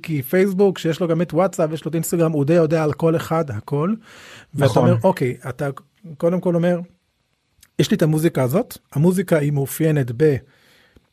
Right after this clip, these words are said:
Speaker 1: יודע, אינדי ים תיכוני, נקרא לזה ככה,
Speaker 2: נגיד, כן, כן,
Speaker 1: אינסטרומנטלי.
Speaker 2: לגמרי.
Speaker 1: עכשיו
Speaker 2: זה מה שעשיתי, לגמרי.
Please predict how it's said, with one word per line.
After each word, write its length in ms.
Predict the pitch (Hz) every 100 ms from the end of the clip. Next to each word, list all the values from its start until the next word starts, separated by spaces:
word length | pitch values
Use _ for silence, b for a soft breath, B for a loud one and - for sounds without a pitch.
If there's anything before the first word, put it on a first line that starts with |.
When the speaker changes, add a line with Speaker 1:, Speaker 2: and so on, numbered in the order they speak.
| _ _ _ _ _
Speaker 1:
יודע, 120 | 123 104 _ _ -
אינדי 260 | 190 190 170
ים 200 | 175 175
תיכוני, 420 | 185 - 143 156
נקרא 260 | 165 170 165
לזה 240 | 165 160
ככה, 180 | 170 180
Speaker 2:
נגיד, 320 | 214 247 170
כן, 60 | 165
כן, 380 | 254 294 233
Speaker 1:
אינסטרומנטלי. 240 | 285 285 185
Speaker 2:
לגמרי. 300 | 220 220 160 - B B
Speaker 1:
עכשיו 280 | 143 - 285
Speaker 2:
זה 60 | 185
מה 80 | 202
שעשיתי, 480 | 269 262 262 196 139 - -
לגמרי. 420 | 147 190 190